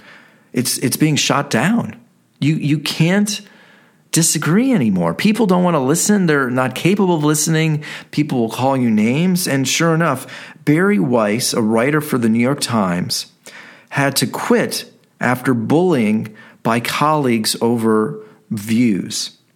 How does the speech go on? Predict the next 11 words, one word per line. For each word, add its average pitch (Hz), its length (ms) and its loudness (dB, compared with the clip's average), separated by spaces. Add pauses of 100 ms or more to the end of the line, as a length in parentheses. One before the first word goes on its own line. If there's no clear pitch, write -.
(1000)
New 135 160 2
York 233 240 2
Times 170 340 0
opinion 139 400 -2
columnist 110 600 -2
and 117 180 -2
editor 101 380 0
Barry 123 420 0
Weiss 104 640 -2
announced 107 540 0
Tuesday 92 640 -2